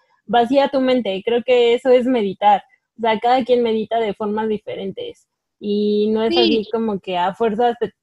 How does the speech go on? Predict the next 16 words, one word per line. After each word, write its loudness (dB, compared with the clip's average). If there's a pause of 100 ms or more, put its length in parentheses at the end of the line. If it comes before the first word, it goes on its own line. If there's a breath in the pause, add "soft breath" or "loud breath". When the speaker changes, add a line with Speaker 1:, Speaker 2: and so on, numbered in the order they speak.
Speaker 1:
tengas 2
que 4
levitar 6
y, 2
¿sabes? 2
Vestirte, -2
vestirte -2
de 4
blanco 2
y -2
así. -2
<laughs> -2
Son, 0
son -4
muchos -4
temas -2